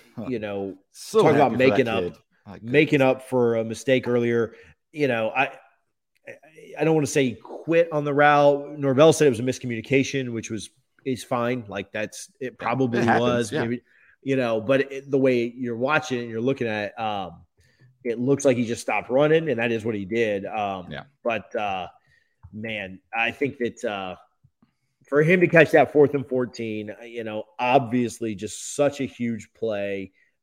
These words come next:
Speaker 2: Um, in fact, I think, let's see how good I am,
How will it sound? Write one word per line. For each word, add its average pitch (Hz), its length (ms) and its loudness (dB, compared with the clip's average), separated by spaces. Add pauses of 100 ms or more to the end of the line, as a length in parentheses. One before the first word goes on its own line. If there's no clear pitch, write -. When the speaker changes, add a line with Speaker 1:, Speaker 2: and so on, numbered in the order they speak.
Speaker 2:
Um, 101 600 -8 (600)
in 123 120 -10
fact, 151 380 -4
I 123 200 -4 (280)
think, 98 480 -6 (580)
let's - 160 -12
see 339 140 -2
how 190 180 4
good 123 320 -2
I 143 200 -2
am, 151 520 -6